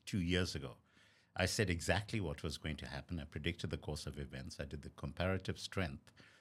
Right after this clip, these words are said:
of the forces that were involved. And my take on it was that Russia's gonna win this.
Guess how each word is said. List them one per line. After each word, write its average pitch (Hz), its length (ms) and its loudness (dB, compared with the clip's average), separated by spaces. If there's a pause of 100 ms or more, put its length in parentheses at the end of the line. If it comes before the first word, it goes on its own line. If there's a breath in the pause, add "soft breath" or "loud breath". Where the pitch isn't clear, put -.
(140 soft breath)
of - 160 -4
the 87 100 0
forces 90 460 -2
that 73 200 -2
were 71 60 -4
involved. 69 560 -6
And 82 240 0
my 71 240 -4
take - 280 6
on 95 120 2
it - 160 -2
was 95 180 0
that 104 140 -2
Russia's 87 320 0
gonna 107 180 2
win 151 200 2
this. - 200 -6